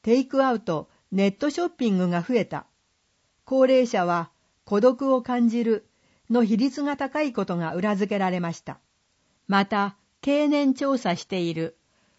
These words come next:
区民の定住意向は、リモートワーク等の普及により、都内の人口流出が報じられている時期でしたが、江東区に住み続けたいが、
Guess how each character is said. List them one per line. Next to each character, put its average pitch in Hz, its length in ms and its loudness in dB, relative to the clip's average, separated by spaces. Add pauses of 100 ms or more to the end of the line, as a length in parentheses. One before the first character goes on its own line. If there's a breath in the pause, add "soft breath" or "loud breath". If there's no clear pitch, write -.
(160)
区 320 160 0
民 233 280 4
の 180 140 0
定 240 320 0
住 240 260 0
意 208 140 -2
向 185 420 -4 (100)
は、 180 240 -4 (320)
リ 185 180 4
モ 285 200 4
ー - 40 -2
ト 285 140 -2
ワ 277 140 2
ー 285 60 -2
ク 202 160 -4
等 180 260 -2
の 165 140 -2
普 - 140 -12
及 202 220 0
に 180 180 0
よ 165 120 -4
り、 156 220 -8 (480)
都 277 140 2
内 220 280 2
の 180 160 -2
人 233 320 0
口 254 260 0
流 240 260 2
出 - 240 -6
が 233 160 2
報 240 260 0
じ 233 140 -4
ら 240 100 2
れ 233 140 2
て 240 120 -2
い 226 120 0
る 220 100 0
時 220 160 -2
期 202 120 -4
で 156 120 -6
し - 80 -12
た 151 160 -10
が、 139 160 -12 (600)
江 320 280 0
東 330 220 -2
区 247 120 -4
に 175 120 0
住 196 180 0
み 240 100 4
続 240 220 -8
け 233 140 0
た 220 160 -4
い 165 220 -6
が、 180 260 -6